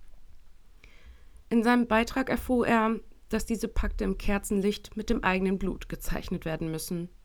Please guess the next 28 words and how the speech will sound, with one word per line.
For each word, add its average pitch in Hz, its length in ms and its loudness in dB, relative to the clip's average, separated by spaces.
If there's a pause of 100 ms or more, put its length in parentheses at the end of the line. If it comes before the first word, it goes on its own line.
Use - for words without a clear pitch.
(640)
Und 208 160 -4
genau 196 360 4
ein 208 160 0
solches 196 340 -2
Strif-, - 400 -8
Schriftstück - 640 -6
fand - 260 -6
man 170 140 -2
in 170 100 -4
seinen 165 180 -2
Dokumenten. 175 760 -6 (880)
In 220 140 0
seinem 226 260 2
Pakt 247 300 0
mit 233 140 2
Luzifuge 220 840 0
ging 208 180 2
es 202 160 -4
um 208 120 -2
Reichtum, 175 680 0 (400)
genauer 190 380 4
gesagt 190 440 2
um 185 120 -2
den 175 240 -2
Mega 175 280 2
Million 165 360 0
Super - 380 -2
Jackpot. - 600 -4